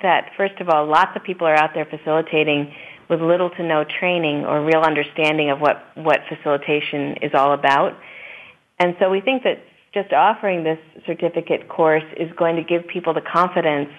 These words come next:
and the perspective that they need, as well as some tools and strategies for being very effective, um, as facilitators. But I think beyond that, there are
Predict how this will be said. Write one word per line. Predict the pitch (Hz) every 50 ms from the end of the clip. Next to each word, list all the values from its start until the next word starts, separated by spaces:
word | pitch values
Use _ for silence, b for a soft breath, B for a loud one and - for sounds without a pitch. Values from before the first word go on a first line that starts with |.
| - - -
and | 156 156 151 151 147 143 147
the | 156 147 143 147
perspective | - 165 - - - - 220 240 240 - 175 156
that | 156 151 147 -
they | 147 151
need, | 151 147 147 147 151 156 B B B B B B B - - -
as | 170 165 175
well | 180 175 180
as | 165 165 165
some | - 165 160 - -
tools | 185 175 170 170 165
and | 165 156 151
strategies | - - 165 160 165 170 165 170 165 156 147 143 147 - -
for | - 156
being | 156 160 156 151
very | 147 156 151 151 147
effective, | 147 147 180 170 165 170 - 165 156 143 147 147 - -
um, | - 160 151 143 139
as | - 143 147 - -
facilitators. | 156 147 - 180 190 202 196 185 165 151 147 143 147 143 B B B B B B B B B B -
But | - 233
I | 233
think | 330 403 392 -
beyond | 285 233 202 180 180 190 208 214 196 185
that, | 175 156 147 - - -
there | 165 165
are | 170